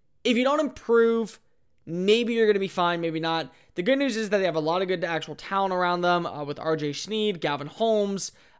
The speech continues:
Um, uh, there's a couple more on that team. Uh, uh, Tyquan Thornton, uh, Atkinson, uh, Josh Fleeks, running back, uh, running back Craig Williams, Kawan Jones. Uh, there's, so there's a lot to like.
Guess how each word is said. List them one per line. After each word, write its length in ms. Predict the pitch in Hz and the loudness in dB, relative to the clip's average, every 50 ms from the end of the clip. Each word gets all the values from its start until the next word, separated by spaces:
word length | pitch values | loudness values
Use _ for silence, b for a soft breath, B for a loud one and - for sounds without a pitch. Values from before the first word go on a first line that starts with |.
| b | b
Um, 680 | - 151 151 151 151 151 151 147 147 147 147 139 - - _ _ _ _ _ - - | -2 -2 0 0 2 2 2 0 0 -2 -4 -6 -10 -12 _ _ _ _ _ -18 -16
uh, 220 | 95 90 90 90 80 - | -14 -14 -14 -16 -10 -6
there's 180 | - 160 151 | -6 -6 -6
a 40 | 151 | -6
couple 260 | 147 156 165 151 147 | -8 -10 -8 -8 -6
more 200 | 139 135 139 139 | -6 -6 -6 -6
on 100 | 139 139 | -6 -8
that 120 | 135 135 131 | -10 -12 -14
team. 280 | - - 143 139 135 | -12 -10 -10 -10 -8
Uh, 340 | - - 151 147 147 147 143 143 | -6 -4 -2 0 0 0 -2 -4
uh, 200 | - 135 156 147 | -6 -6 -6 -6
Tyquan 580 | 143 - - - 196 190 196 - 180 156 147 135 - | -6 -2 2 2 2 2 2 0 -4 -4 -4 -4 -2
Thornton, 560 | - 214 226 226 196 190 214 208 202 202 202 | 2 4 4 4 4 0 -2 -6 -4 -4 -4
uh, 240 | 196 117 139 170 180 185 | -6 -6 -8 -10 -12 -6
Atkinson, 840 | - - 175 190 - 208 185 175 - - 202 196 190 190 190 185 180 175 b b b b b | 0 2 2 2 2 -2 -4 -4 -2 -2 -2 0 0 0 -2 -4 -4 -8 b b b b b
uh, 140 | - - 147 | -12 -10 -8
Josh 380 | 139 - 175 160 160 - - - | -4 0 0 0 0 0 -4 -8
Fleeks, 540 | - - 226 240 240 240 240 233 - - | -6 0 2 2 2 2 0 -2 -4 -2
running 220 | 175 190 185 180 170 | 0 0 2 2 0
back, 200 | 165 160 160 131 | 0 0 0 0
uh, 280 | 156 156 147 143 139 - | -2 -2 -2 -2 -2 -2
running 220 | 151 165 170 165 | 0 0 0 0
back 140 | 151 151 143 | 0 -4 -4
Craig 280 | - - 156 139 131 139 | -4 -4 -4 -4 -2 4
Williams, 480 | 180 220 240 233 226 220 214 208 202 | 6 6 6 6 4 2 -2 -2 -4
Kawan 520 | - - 160 147 156 190 214 226 220 214 190 | -8 -10 -8 -4 0 2 2 2 2 0 0
Jones. 480 | 165 208 202 196 196 190 190 185 - b b b b b b | 0 0 2 2 0 -2 -2 -6 -8 b b b b b b
Uh, 100 | - - - | -8 -8 0
there's, 240 | 226 233 247 240 - | 4 6 6 6 4
so 140 | - 294 277 | 0 0 0
there's 160 | 302 302 269 | 2 2 2
a 40 | 294 | 4
lot 200 | 294 311 311 - | 6 6 4 4
to 100 | - 185 | 2 -2
like. 320 | 156 131 - - - - | -2 -4 -8 -12 -18 -20